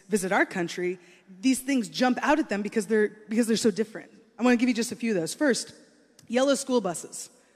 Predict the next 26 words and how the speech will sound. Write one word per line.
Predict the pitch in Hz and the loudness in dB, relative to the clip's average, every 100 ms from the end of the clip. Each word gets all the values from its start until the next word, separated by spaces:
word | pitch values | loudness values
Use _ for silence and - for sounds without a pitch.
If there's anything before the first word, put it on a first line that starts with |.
| _ - | _ 6
Only | 233 254 | 8 10
here. | 226 156 - - - - - _ - | 6 0 -10 -18 -20 -20 -20 _ -2
Only | 262 302 | 4 6
here. | 220 147 - - - - _ _ _ _ _ - | 4 -2 -14 -20 -20 -20 _ _ _ _ _ 0
Uh, | 233 220 208 202 - - - _ - | 2 4 2 -2 -6 -20 -20 _ 0
direct-to-consumer | 254 240 277 277 262 - 247 254 240 - 247 247 240 233 | 2 4 4 0 -10 -6 -4 0 0 0 0 2 2 -2
pharmaceutical | 233 226 226 - 233 220 214 202 208 - | -2 0 0 -2 -2 0 0 0 -2 -4
advertising. | 214 185 180 156 156 - 175 _ _ _ _ _ _ _ | -4 -4 -6 -12 -12 -16 -20 _ _ _ _ _ _ _
In | 240 247 | 6 8
most | 311 349 | 8 6
countries, | - 196 - 190 180 | -2 -2 -2 -4 -2
it's | 240 226 | -4 -2
illegal | 214 240 330 240 190 | 2 4 6 4 2
for | 202 | -4
pharmaceutical | 196 185 170 185 170 180 | -4 -4 -4 -4 -4 -6
companies | - 170 180 180 170 - | -8 -10 -6 -8 -8 -12
to | - 196 - | -6 -6 -2
advertise | 196 202 208 185 170 | -2 -2 -4 -4 -8
directly | 170 190 185 190 185 170 - - - | -2 -2 -2 -4 -4 -6 -10 -20 -8
to | 202 | -6
consumers, | 196 180 185 170 - - | -6 -6 -4 -6 -8 -8
but | 247 | -2
we | 277 | 4
do | 302 | 4
it | 277 | 4
here. | 247 131 | 0 -4